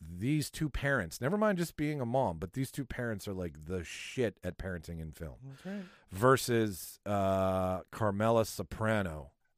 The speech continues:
Speaker 1: um, from,
Speaker 2: <laughs>
Speaker 1: from The Sopranos. She fell out of the bad mom bracket. She could, she could go on to take on a bad mom if she wins this one based on, uh, what happens, but it'll take some work. So anyways, uh, that's me versus Jimmy. So Martin, you're up again.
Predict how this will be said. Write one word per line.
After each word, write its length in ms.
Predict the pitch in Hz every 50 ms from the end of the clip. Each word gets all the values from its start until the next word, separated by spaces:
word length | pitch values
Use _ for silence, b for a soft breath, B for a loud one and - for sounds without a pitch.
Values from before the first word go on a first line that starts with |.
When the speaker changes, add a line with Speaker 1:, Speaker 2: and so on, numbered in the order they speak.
| _ _ -
Speaker 1:
um, 720 | 87 85 85 85 82 82 82 80 80 80 78 78 78 73 69 - - -
from, 240 | 90 87 85 80 78 78 73 226
Speaker 2:
<laughs> 120 | 247 -
Speaker 1:
from 280 | - - 92 82 80 76
The 100 | 90 87
Sopranos. 760 | - - 90 - - 107 107 95 90 85 73 71 - - - B B B B B B B -
She 140 | - 151 151
fell 220 | - 170 165 151
out 120 | 135 127 135
of 60 | 143
the 40 | 127
bad 240 | 113 113 110 107 101
mom 240 | 101 104 98 98 95
bracket. 460 | 92 95 92 90 - 98 95 - -
She 100 | - 123
could, 300 | 95 - 139 147 156 135 -
she 140 | - - 135
could 200 | - - 160 160
go 160 | 143 156 160 151
on 240 | 147 156 156 143
to 80 | 117 104
take 200 | - 123 123 120
on 140 | 139 151 165
a 40 | 147
bad 240 | 110 113 104 98
mom 240 | 95 101 92 92 92
if 100 | 90 82
she 100 | - 104
wins 280 | 95 104 117 127 117 98
this 180 | 92 87 -
one 200 | - 90 87 85
based 280 | 82 90 92 92 - -
on, 240 | 101 95 90 87 87 87
uh, 160 | 87 85 82 82
what 160 | 85 85 82
happens, 420 | 87 95 101 95 - - 160 135 107
but 160 | 95 90 85 - b b b b b b b
it'll 100 | - 98
take 200 | - - 123 101 -
some 160 | 98 92 90
work. 280 | 95 101 92 80 -
So 100 | - -
anyways, 340 | 139 143 127 104 90 82 - -
uh, 680 | - 104 104 104 101 98 98 98 98 101 98 98 95 87
that's 300 | 90 104 101 98 - -
me 460 | 95 98 104 110 113 117 117 123 123 b b b b b b b b b -
versus 380 | 95 98 92 - - 90 80 -
Jimmy. 320 | - - 117 117 98 85 76
So 140 | - -
Martin, 300 | 92 92 104 104 90 82
you're 160 | 82 85 87 90
up 120 | 90 -
again. 200 | 82 67 73